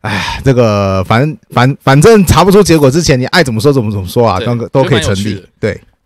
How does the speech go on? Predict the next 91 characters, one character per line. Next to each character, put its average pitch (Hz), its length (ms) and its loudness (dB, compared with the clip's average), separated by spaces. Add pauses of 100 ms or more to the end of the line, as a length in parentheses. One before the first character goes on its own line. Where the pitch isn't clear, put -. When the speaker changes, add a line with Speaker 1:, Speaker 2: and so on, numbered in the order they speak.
Speaker 2:
那 226 240 -4
我 160 120 -4
们 156 560 -8
好， 139 220 -8
讲 123 200 -8
到 151 180 -4
这 165 80 -8
个 151 120 -8
《通 147 180 -12
古 127 140 -16
斯 117 120 -20
大 127 140 -6
爆 123 140 -8
炸》， 123 80 -8
我 117 60 -8
们 107 120 -18
先 120 140 -14
岔 123 160 -12
开 117 60 -10
来 110 120 -12
讲 101 180 -18
一 98 60 -20
下。 113 140 -14
我 107 40 -14
们 113 80 -18
这 170 120 -10
次 180 100 -10
要 170 100 -4
介 175 140 -10
绍 151 140 -4
的 131 40 -8
电 139 160 -10
影 104 80 -12
其 104 160 -20
实 113 80 -16
是 131 160 -12 (120)
《顶 101 200 -20
尖 135 280 -14
对 139 200 -10
决》。 76 360 -20
Speaker 1:
嗯。 127 320 -4 (120)
Speaker 2:
这 208 120 -6
部 208 40 -2
片 208 200 -2
应 185 80 -10
该 185 200 -4 (140)
蛮 139 540 -12
著 196 120 -10
名 120 160 -14
的 101 80 -18
吧？ 101 140 -16
哈， 104 180 -16
就 120 120 -20
是 160 80 -18
因 160 80 -16
为 165 80 -10
它 151 120 -10
是 147 280 -10
克 147 120 -10
里 131 80 -6
斯 117 80 -16
多 123 160 -10
夫 120 120 -16
诺 113 200 -12
兰 95 160 -16
的 90 300 -20 (100)
作 117 140 -10
品。 98 160 -18 (220)
Speaker 1:
对， 101 180 -2
Speaker 2:
然 - 40 -4
后 101 40 -6
在 113 80 0
Speaker 1:
蝙 120 120 -4
蝠 110 40 -4
侠 92 300 -4
对 107 160 -4
抗 101 240 -10
金 95 160 -14
刚 92 160 -12
狼。 - 160 -18
Speaker 2:
呃， 117 100 -14
蝙 120 160 -14
蝠 143 80 -10
侠 139 140 -4
大 - 120 2
战 - 140 2
金 160 140 2
刚 - 160 0
狼， 156 140 0
Speaker 1:
<laughs> - 60 0
Speaker 2:
对， 101 160 -4